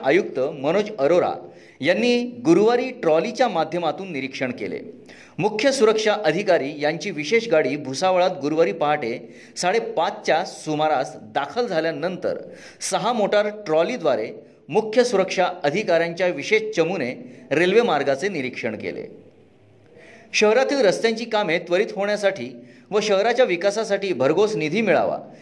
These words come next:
यासाठी जळगाव शहराचे आमदार तथा भाजपाचे जिल्हाध्यक्ष राजू मामा भोळे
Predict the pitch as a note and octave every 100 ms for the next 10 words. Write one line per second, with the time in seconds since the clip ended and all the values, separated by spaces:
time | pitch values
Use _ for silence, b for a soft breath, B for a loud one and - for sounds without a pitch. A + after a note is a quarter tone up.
0 | B - D3+ G#3+ G3+ F3 E3 F#3+ B2 D#3
1 | F3+ B3+ A#3+ F#3+ F#3 F#3 G3 D3 D#3+ D3
2 | B2 D#3 E3 B2 C3 F3+ F3+ D3+ F3 -
3 | - - A#2+ F3 F3 A#3+ - D#3+ D#3+ E3
4 | E3+ C#3+ D3 G#3 F#3+ F#3 B2 D3